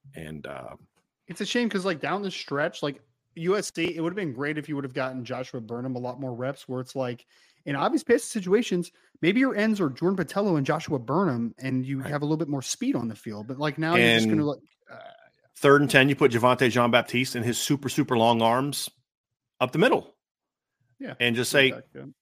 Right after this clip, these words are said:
Speaker 1: "Push as hard,
Speaker 2: Mm-hmm.
Speaker 1: far as you can, get your arm up."
Speaker 2: Put Riley
Speaker 1: Hey,
Speaker 2: Mills as,
Speaker 1: Riley
Speaker 2: like,
Speaker 1: and,
Speaker 2: the
Speaker 1: and
Speaker 2: new
Speaker 1: Javonte.
Speaker 2: nose.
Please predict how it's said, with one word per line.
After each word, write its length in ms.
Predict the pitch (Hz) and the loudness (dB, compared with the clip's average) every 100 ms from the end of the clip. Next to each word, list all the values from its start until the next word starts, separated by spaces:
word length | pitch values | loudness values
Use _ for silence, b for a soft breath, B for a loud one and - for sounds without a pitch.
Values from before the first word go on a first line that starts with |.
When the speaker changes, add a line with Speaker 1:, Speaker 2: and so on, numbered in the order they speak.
| _ _ - | _ _ 2
Speaker 1:
"Push 220 | 165 170 | 2 4
as 80 | 165 | 2
hard, 240 | 151 165 | 4 4
Speaker 2:
Mm-hmm. 80 | 135 | 4
Speaker 1:
far 180 | 151 170 | 4 4
as 80 | 185 | 2
you 60 | |
can, 300 | 175 147 156 - | 2 4 2 -2
get 140 | 135 | -2
your 100 | 143 | 0
arm 100 | 117 | -2
up." 180 | 95 - _ _ _ _ - | -4 -10 _ _ _ _ -10
Speaker 2:
Put 120 | 151 | -6
Riley 220 | 135 135 139 | -2 2 6
Speaker 1:
Hey, 80 | |
Speaker 2:
Mills 120 | 165 147 | 6 8
as, 40 | |
Speaker 1:
Riley 260 | 160 190 196 | 6 6 2
Speaker 2:
like, 200 | - 127 | 0 -4
Speaker 1:
and, 100 | 127 | -2
Speaker 2:
the 40 | |
Speaker 1:
and 100 | 131 | 0
Speaker 2:
new 120 | 131 143 | 0 2
Speaker 1:
Javonte. 300 | 143 127 135 | 2 2 0
Speaker 2:
nose. 320 | 143 156 | -2 -6